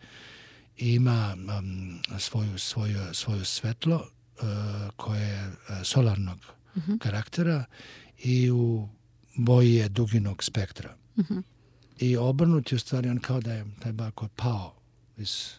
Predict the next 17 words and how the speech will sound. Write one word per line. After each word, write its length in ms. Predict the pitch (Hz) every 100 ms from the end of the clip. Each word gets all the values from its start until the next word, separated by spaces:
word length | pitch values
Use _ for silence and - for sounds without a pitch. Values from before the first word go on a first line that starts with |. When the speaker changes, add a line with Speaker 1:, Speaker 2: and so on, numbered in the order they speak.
| _
Speaker 1:
svemira 560 | - 123 120 151 180 131
iz, 320 | 107 - -
ili 400 | 107 107 90 87 85
iz, 420 | 92 - - - _ _ _ - - _ -
a, 220 | 107 92
kosmosa 600 | 120 117 156 139 160 139
i, 320 | 123 123 123
ovaj, 560 | 113 113 113 113 110 107
se 200 | - 113
ubao 400 | 120 120 110 92 - - _ _ _
u 320 | 117 107 104
zemlju, 340 | 98 113 117 104
u 80 | -
lornu 460 | 117 110 110 107 101
pored 360 | - 104 98 92
reke 320 | 92 - 101
i, 60 | 85